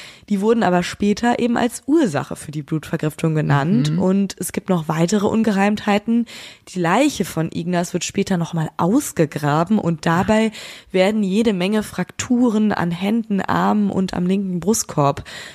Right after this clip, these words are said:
Speaker 1: festgestellt. Also das spricht sehr dafür, dass irgendwie da, ja, jemand Gewalt gegen ihn angewandt hat. Und in der Aktennotiz der Klinik wird als Todesursache eine Gehirnlähmung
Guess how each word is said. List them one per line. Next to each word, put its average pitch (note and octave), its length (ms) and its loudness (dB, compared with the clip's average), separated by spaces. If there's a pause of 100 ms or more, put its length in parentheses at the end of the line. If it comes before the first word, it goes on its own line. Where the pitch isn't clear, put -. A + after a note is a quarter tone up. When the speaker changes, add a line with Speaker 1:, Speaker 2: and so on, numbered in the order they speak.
Speaker 1:
festgestellt. - 880 0
Also D#3+ 220 0
das E3 200 -2
spricht - 360 -4
sehr F3+ 200 2
dafür, F#3+ 340 2
dass - 440 -2
irgendwie F#3 460 -2
da, F3 480 2 (580)
ja, F3+ 240 2
jemand E3+ 420 2
Gewalt E3+ 600 0
gegen D#3 200 0
ihn D#3 160 0
angewandt D#3 580 0
hat. G#3 220 2 (480)
Und F#3+ 260 2
in F#3 160 2
der D#3+ 180 2
Aktennotiz G3 680 0
der D#3+ 160 0
Klinik A3+ 680 0
wird F#3+ 360 0
als F#3 240 -2
Todesursache F#3 1000 0
eine F3+ 220 0
Gehirnlähmung E3 1120 2